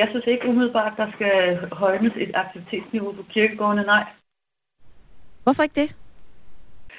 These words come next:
Speaker 1: Fordi jeg synes også, det er vigtigt, at vi har nogle steder, hvor der ikke behøver at være så aktivitetsfuldt. Og der var kirkegården måske et oplagt sted.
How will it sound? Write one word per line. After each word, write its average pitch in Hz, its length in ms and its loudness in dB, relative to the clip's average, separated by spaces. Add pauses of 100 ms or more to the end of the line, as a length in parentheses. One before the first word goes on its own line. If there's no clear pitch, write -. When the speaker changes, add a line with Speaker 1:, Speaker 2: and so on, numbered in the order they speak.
(200)
Speaker 1:
Fordi 220 160 0
jeg 180 120 6
synes 196 180 0
også, 190 200 6
det 220 60 4
er 214 120 4
vigtigt, 208 200 2
at 180 60 -2
vi 196 160 2
har 185 160 4
nogle 208 280 2
steder, 196 200 2
hvor 180 100 -2
der - 180 0
ikke - 180 2
behøver 220 320 8
at 170 120 8
være 180 160 2
så 175 60 -4
aktivitetsfuldt. 175 880 -8 (120)
Og 175 120 -2
der 226 100 6
var 185 200 2
kirkegården 180 500 -2
måske 180 260 -4
et - 120 -4
oplagt 170 420 4 (100)
sted. 180 140 -2